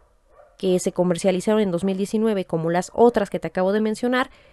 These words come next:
todas estas ya están disponibles. De hecho, nunca había visto el catálogo tan completo en tiendas como Juguetivici o Liverpool.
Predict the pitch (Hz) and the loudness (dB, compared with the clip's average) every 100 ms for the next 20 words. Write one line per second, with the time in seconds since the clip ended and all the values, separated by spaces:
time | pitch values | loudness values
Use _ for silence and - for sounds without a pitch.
0 | _ _ - 381 494 - 226 - 240 262 | _ _ 4 6 6 4 0 0 -2 -2
1 | - 196 196 240 302 330 - 262 254 254 | -6 -10 2 4 6 2 0 -2 0 -4
2 | - 226 220 233 226 190 202 - 277 - | -4 0 2 2 2 2 2 2 0 2
3 | 226 240 233 247 240 233 240 - - 208 | 2 2 2 2 2 0 -2 -4 -2 0
4 | 208 214 - 185 185 180 185 226 220 226 | 2 0 0 -2 0 -2 0 2 2 0
5 | 247 - _ _ _ 190 202 214 226 - | -2 -8 _ _ _ 2 6 6 4 0
6 | 220 214 - 196 175 - 180 180 - 208 | 2 0 -2 -4 -4 -4 -2 -2 -4 -4
7 | 254 277 196 - - - - 180 180 196 | -2 -2 -4 -8 -14 -6 4 4 6 4
8 | 185 190 285 277 | 2 2 2 0